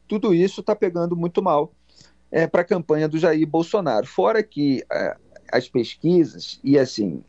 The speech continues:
é claro que publicamente a campanha bolsonarista ataca os institutos de pesquisa,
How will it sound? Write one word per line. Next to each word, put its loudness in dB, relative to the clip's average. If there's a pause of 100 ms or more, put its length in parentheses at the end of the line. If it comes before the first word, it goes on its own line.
é -2
claro 2
que 0
publicamente 0
a -2
campanha -2
bolsonarista -2
ataca -2
os -14
institutos -6
de -18
pesquisa, -6